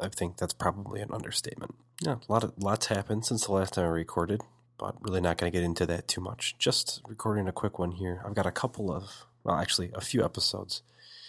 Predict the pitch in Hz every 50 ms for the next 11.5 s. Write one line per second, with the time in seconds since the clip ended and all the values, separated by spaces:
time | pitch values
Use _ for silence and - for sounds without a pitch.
0 | - - - _ - - - 107 101 98 92 87 - - - 95 92 87 85 85
1 | 85 85 87 82 80 78 78 80 80 - - - 85 82 76 62 82 90 107 120
2 | 120 _ _ _ _ _ _ _ _ _ _ _ _ _ _ _ - 95 92 90
3 | 87 92 92 87 - - 139 - - - - - 90 98 - - - - - _
4 | _ _ _ _ _ - _ _ _ - 95 - - - - - 98 92 117 139
5 | 156 151 151 - - - 98 92 - 104 - 95 - - - 131 131 - - 101
6 | - - - 110 104 110 127 143 165 180 180 143 104 92 69 - - 85 85 87
7 | 87 87 87 - - _ _ _ _ _ _ - - - - - 85 85 85 85
8 | 78 _ _ _ _ _ _ _ _ _ _ _ _ _ _ _ _ _ _ -
9 | - - - - - 160 147 113 90 87 - - - - 170 185 175 156 139 120
10 | 101 95 92 - 92 87 95 90 87 92 85 85 - - - - 90 90 92 87
11 | - - 110 90 87 82 80 82 82 82